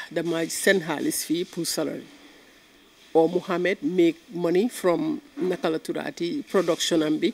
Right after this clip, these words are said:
mu fay salaries. Yooyu yëpp xew na si Plaster Inc. Now, knock on wood, we're not doing that.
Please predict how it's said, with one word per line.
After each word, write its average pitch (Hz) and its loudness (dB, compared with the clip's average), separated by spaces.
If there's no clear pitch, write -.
mu 180 2
fay 147 0
salaries. - -6
Yooyu 175 6
yëpp - -12
xew 151 0
na 131 -8
si - -10
Plaster - -6
Inc. 135 -6
Now, 180 4
knock 220 4
on 165 -2
wood, 233 0
we're 180 4
not 156 0
doing 196 6
that. - -6